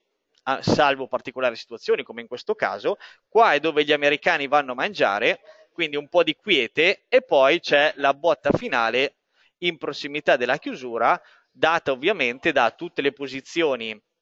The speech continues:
eh, intraday che per ragioni di margine o altre mille motivazioni devono essere chiuse, per cui tutti i traders cercano di aspettare gli ultimi cinque dieci minuti per cercare di ottimizzare la loro posizione, quindi è fisiologico che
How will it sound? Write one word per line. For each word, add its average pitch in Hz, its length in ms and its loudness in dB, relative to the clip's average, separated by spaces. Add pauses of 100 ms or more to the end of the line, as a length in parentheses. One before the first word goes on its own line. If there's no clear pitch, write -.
(880)
eh, 117 540 2
intraday 175 720 0 (280)
che 160 420 -2
per 135 140 0
ragioni 131 380 -6
di 131 100 -8
margine 131 640 -4
o 131 200 -4
altre 139 300 0
mille 147 240 -4
motivazioni 135 680 -6
devono 160 280 -2
essere 170 400 0
chiuse, 127 540 -4 (300)
per 208 200 0
cui 147 380 -2 (300)
tutti 180 260 -12
i 208 60 -6
traders 156 560 0
cercano 185 440 0
di 151 80 -6
aspettare 160 540 0
gli 160 60 -6
ultimi 151 320 -10
cinque 165 360 -10
dieci 151 280 -6
minuti 156 500 -12 (420)
per 156 280 2
cercare 156 540 0
di 143 180 -6
ottimizzare 151 640 0
la 135 100 -2
loro 139 220 -2
posizione, 143 600 -8
quindi 147 240 -4
è 135 60 2
fisiologico 165 840 -2
che 147 340 0